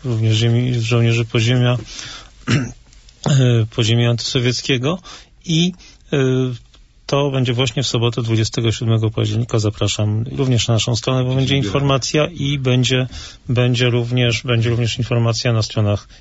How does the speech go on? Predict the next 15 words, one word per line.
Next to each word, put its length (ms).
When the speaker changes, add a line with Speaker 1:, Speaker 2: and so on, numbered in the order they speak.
Speaker 1:
Instytutu 280
Pamięci 380
Narodowej. 500
Y, 320
tak 180
więc 520
zakończenie 560
będzie 460
w 120
katedrze 680
warszawsko-praskiej, 800
natomiast 480
początek 600
przy 180
Kordegardzie, 680